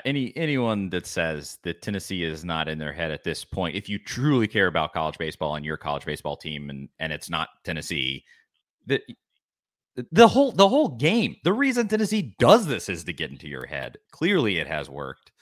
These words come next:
And so I, you know, whatever. Wh-, what I will bring up now,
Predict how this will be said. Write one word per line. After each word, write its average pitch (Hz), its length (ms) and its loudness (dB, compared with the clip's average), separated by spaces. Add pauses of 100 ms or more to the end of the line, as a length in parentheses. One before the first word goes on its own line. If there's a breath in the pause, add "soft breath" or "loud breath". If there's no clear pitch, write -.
(600 soft breath)
And 139 100 -10
so 139 140 0
I, 131 240 2
you 120 160 -2
know, 78 160 -2 (140)
whatever. 95 420 4
Wh-, 120 340 0
what 139 160 4
I 131 80 8
will 196 220 6
bring 127 240 6
up 95 160 2
now, 107 320 0